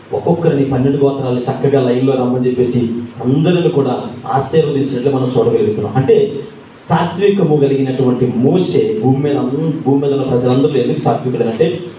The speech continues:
ఓపికతో అందరిని ఆశీర్వదించినట్లుగా మనము చూడగలుగుతూ ఉన్నాం, చూడగలుగుతూ ఉన్నాం. ఈరోజు మన కుటుంబాలలో, చాలా కుటుంబాల్లో చిన్న చిన్న పరిస్థితుల్లో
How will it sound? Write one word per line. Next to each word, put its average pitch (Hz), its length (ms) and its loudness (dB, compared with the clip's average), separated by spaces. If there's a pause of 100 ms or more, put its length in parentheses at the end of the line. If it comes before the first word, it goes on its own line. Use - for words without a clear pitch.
(320)
ఓపికతో 139 420 0
అందరిని 139 360 2
ఆశీర్వదించినట్లుగా 123 920 0
మనము 107 320 -2 (400)
చూడగలుగుతూ 113 500 2
ఉన్నాం, - 480 0 (640)
చూడగలుగుతూ - 460 0
ఉన్నాం. 101 220 -2
ఈరోజు 143 380 2 (300)
మన 135 180 2
కుటుంబాలలో, 117 560 -2 (540)
చాలా 180 240 0
కుటుంబాల్లో 139 420 0
చిన్న 139 220 0
చిన్న 123 200 0
పరిస్థితుల్లో 123 480 0